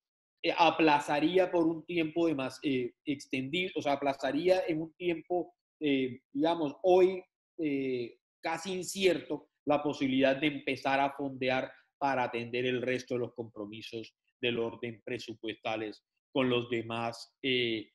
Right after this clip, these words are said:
con el restante de los recursos aquí establecidos. Evidentemente es una operación de tipo presupuestal. Yo, eh, y el gobierno departamental está, di-, digamos, abierto a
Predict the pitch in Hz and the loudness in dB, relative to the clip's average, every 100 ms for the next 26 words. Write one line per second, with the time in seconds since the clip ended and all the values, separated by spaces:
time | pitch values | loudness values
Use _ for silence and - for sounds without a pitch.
0 | _ - 143 135 131 120 123 - - 139 | _ -2 0 2 2 0 -4 -4 -2 -2
1 | 127 131 117 110 107 - 113 131 110 104 | 0 -4 -2 -4 -8 -8 -10 -8 -8 -8
2 | - 104 - 110 101 - 92 - _ _ | -6 -8 -4 -6 -6 -8 -14 -16 _ _
3 | - 139 131 143 143 165 170 170 160 170 | -6 2 4 4 2 0 0 0 -2 0
4 | 170 165 139 131 143 147 156 151 160 156 | 0 2 0 0 -4 -2 -4 -4 -4 -4
5 | 139 127 107 - 160 196 - _ _ 127 | -6 -10 -8 0 0 0 -10 _ _ -4
6 | 131 139 139 139 143 139 127 120 - 139 | 0 2 2 0 -4 -2 -2 0 2 4
7 | 131 127 147 147 139 135 120 113 127 131 | 4 2 2 2 0 -2 -6 -2 -2 -2
8 | - 131 131 135 131 117 _ 135 131 131 | 0 0 0 -2 -10 -12 _ -6 -4 -2
9 | 131 117 117 123 127 127 - 135 117 | -6 -6 -4 0 -2 -2 -2 0 0